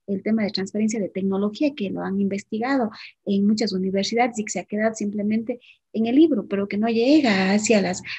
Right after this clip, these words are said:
hacia las comunidades, no llega hacia los, hacia las instituciones, no llega hacia el técnico que está en el territorio,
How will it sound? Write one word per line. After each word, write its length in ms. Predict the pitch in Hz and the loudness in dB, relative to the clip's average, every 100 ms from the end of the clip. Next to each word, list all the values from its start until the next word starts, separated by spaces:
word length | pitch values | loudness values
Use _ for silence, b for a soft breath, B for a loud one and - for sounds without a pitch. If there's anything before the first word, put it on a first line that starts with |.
| B | B
hacia 240 | 220 220 202 | 0 2 0
las 160 | 190 | 0
comunidades, 540 | 196 196 196 202 220 214 | 0 2 4 6 4 6
no 100 | 214 | 6
llega 320 | 220 269 233 | 6 6 4
hacia 240 | 214 196 | 2 0
los, 220 | 185 185 - B B | 0 -2 -6 B B
hacia 220 | 214 214 | 0 2
las 160 | 196 185 | 2 2
instituciones, 680 | 196 - - 214 233 226 208 | -2 -2 0 2 4 4 6
no 100 | 214 | 6
llega 220 | 226 262 | 6 4
hacia 180 | 247 185 | 4 0
el 100 | 190 | 0
técnico 460 | - 294 277 269 - | 4 10 10 10 -4
que 100 | 190 | -4
está 140 | 202 | 0
en 80 | 202 | 0
el 100 | 190 | 0
territorio, 600 | 180 190 190 196 196 | 0 0 2 2 4